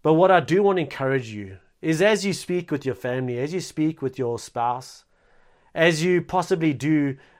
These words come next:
um, life groups online, which I strongly encourage you to do, so you've got people around you walking this journey with you, I want to encourage you to maybe speak out your lament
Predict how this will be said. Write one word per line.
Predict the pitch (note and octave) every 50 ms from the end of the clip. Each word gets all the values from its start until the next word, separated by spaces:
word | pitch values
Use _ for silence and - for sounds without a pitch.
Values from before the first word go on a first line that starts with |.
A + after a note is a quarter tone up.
| _ _
um, | C#3 C3 B2+ B2 B2 B2 C3
life | C#3 C3+ C#3 C#3 D#3 E3+ E3 -
groups | - D#3 D#3+ D#3+ - -
online, | D3+ C#3 D3+ D#3 D#3 D3+ D3 C#3+ C#3 C3+ D3 E3 E3+
which | D3+ D3 C#3 -
I | C#3 B2
strongly | A2 - - - D#3 D3 C3+ C#3 C#3+ C#3+ D3 D3 D3
encourage | C#3 C3+ C3+ - - - C#3+ C3+ C3 B2+ B2
you | B2+ C3+ C3+
to | C3+ - B2
do, | G#2 - C3+ C#3 C#3+ D#3+ D#3
so | - -
you've | A#2+ A#2 A2
got | A#2 -
people | - D#3+ E3 D#3 D#3 D3
around | B2+ B2+ C3+ C#3 D3 D3+ D#3+ D#3+
you | D#3 E3 E3 D#3+ D#3+ D#3+ - - - _ -
walking | B2+ D3 D3 - - D#3 D3
this | C#3+ C3
journey | - - C#3+ D3 D3 C#3+ C#3+ C3+
with | B2+ C#3 D3 C#3+ C#3 -
you, | A2 G#2+ G#2+ G#2+ G2 - _ _ _ _ _ - _ -
I | C#3
want | F#3 A3+ B3+
to | B3
encourage | G3 E3 - - - D3+ C#3+ C#3+ C#3+ B2+ C3
you | C3 -
to | - C3
maybe | C3+ C#3 D3 D#3 D#3 D3
speak | C3+ - - - D#3 D#3 D3+ -
out | - D3+ D#3 D3+ A#2+ - - -
your | B2+ B2
lament | B2+ B2+ B2 B2+ C#3+ D#3+ C#3 - - - -